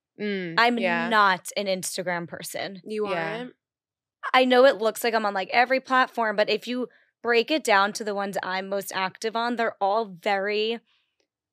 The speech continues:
Speaker 2: authentic,
Speaker 1: Like,
Speaker 2: for lack
Speaker 3: Yeah.
Speaker 2: of a better
Speaker 1: yeah.
Speaker 2: term, platforms like podcasting, YouTube,
Speaker 1: Mm-hmm.
Speaker 2: TikTok.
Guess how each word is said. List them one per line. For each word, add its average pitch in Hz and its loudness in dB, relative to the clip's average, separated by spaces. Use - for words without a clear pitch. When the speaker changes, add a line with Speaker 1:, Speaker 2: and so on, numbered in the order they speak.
Speaker 2:
authentic, 214 -2
Speaker 1:
Like, 208 -2
Speaker 2:
for 220 0
lack 208 4
Speaker 3:
Yeah. 202 6
Speaker 2:
of 190 2
a - 2
better 247 6
Speaker 1:
yeah. 240 4
Speaker 2:
term, 254 2
platforms 254 2
like 190 -2
podcasting, 208 2
YouTube, 196 -6
Speaker 1:
Mm-hmm. 175 -6
Speaker 2:
TikTok. 214 -2